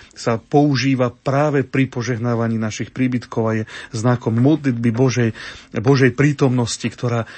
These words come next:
naplňa dom, ktorý je požehnaný Bohom, tak ako, ako ten dym kadidla miestnosť, ktorej sa zapaľuje. Takže, e, soľ súvisí s vodou, a voda teda sa môže použiť akokoľvek, ako, ako, akákoľvek iná požehnaná voda, ale teda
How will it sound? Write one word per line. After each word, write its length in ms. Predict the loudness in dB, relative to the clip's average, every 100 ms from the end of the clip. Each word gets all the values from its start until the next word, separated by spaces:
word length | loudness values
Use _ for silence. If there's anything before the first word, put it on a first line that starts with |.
| -16 -6
naplňa 1040 | 2 2 4 2 2 2 0 -2 -6 _
dom, 400 | -4 2 4 2
ktorý 480 | -4 -4 -2 0 -2
je 0 |
požehnaný 640 | -4 -4 -2 0 0 0
Bohom, 240 | 0 0 0
tak 240 | 0 -2
ako, 240 | -2 -4 -6 -10
ako 180 | -8 -4 -2
ten 160 | 0
dym 160 | 0 0
kadidla 480 | 0 0 0 -2 -4 -8
miestnosť, 600 | -2 2 2 0 -4 -6 -6
ktorej 240 | -6 -4
sa 160 | -6 -4
zapaľuje. 480 | -4 -4 -4 -4
Takže, 280 | 0 0 2 0
e, 20 | -2 -10 -4 0 2 0 -2 -4 -8
soľ 480 | -4 2 6 6 4 -6
súvisí 560 | -8 -4 -4 -4 -8
s 80 | -6
vodou, 480 | 0 2 2 0 -2 -8 -20 -20 -20 _ _ -14
a 160 | -10
voda 320 | -2 0 2 0
teda 240 | -2 -4
sa 160 | -4 -4
môže 240 | -4 -6
použiť 480 | -4 -4 -4 -6 -10 -16 _
akokoľvek, 640 | -4 -2 -2 0 0 0 -2
ako, 240 | -4 -4
ako, 200 | -6 -4 -4
akákoľvek 560 | -2 -2 0 0 -2 0
iná 240 | 4 4
požehnaná 640 | 2 0 0 0 0 0 0
voda, 240 | 0 0
ale 240 | 2 0
teda 240 | 0 -2